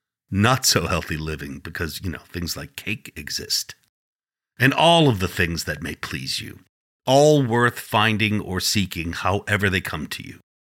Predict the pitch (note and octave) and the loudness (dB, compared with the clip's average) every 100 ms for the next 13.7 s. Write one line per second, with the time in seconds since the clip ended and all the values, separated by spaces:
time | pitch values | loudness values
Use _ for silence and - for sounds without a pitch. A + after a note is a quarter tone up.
0 | _ _ _ _ _ _ _ _ _ _ | _ _ _ _ _ _ _ _ _ _
1 | A2 B2+ C3 A#2+ A2+ - C3 F#2 D2+ D#2+ | 4 6 8 6 4 4 2 2 -2 -2
2 | F#2 E2+ F3 G#3 _ _ _ _ _ _ | -2 -2 -6 -10 _ _ _ _ _ _
3 | _ _ A#2 B2 D3 D#3 - - - D#3+ | _ _ -4 -2 -2 -2 -4 -4 -2 2
4 | C3+ B2 A#2+ - A#2+ A2+ B2+ A#2+ A#2 A2+ | 4 4 4 4 2 0 0 4 6 6
5 | A#2 G2 E2 - D2+ D2 - - A#2 - | 6 4 2 -2 -6 -6 -8 -2 -2 2
6 | B2 G#2+ A#2+ A2+ A2+ - F#2 G2+ - F#2+ | 0 2 2 2 -2 -4 -4 0 2 2
7 | F#2 E2+ F#2 D#2+ C#2+ - - _ _ _ | 0 -2 -4 -4 -6 -10 -18 _ _ _
8 | _ _ _ _ _ _ _ - A#2 - | _ _ _ _ _ _ _ -6 -4 -2
9 | G2+ G#2 G#2+ F#2 F2 - - - - - | 0 2 2 2 -2 -4 -12 -8 -8 -10
10 | - - _ _ _ _ _ _ _ - | -18 -20 _ _ _ _ _ _ _ -8
11 | A#2+ - G2+ B2+ C3+ A#2 G2 F2 - F#2 | -4 -2 0 0 2 0 0 0 0 -2
12 | E2+ D2+ G#2 G#2 G#2+ G2+ F#2+ F2+ F2 D#2 | -4 -4 0 0 0 -4 -4 -4 -4 -4
13 | D2 D2 C2+ - - - | -6 -8 -8 -10 -12 -18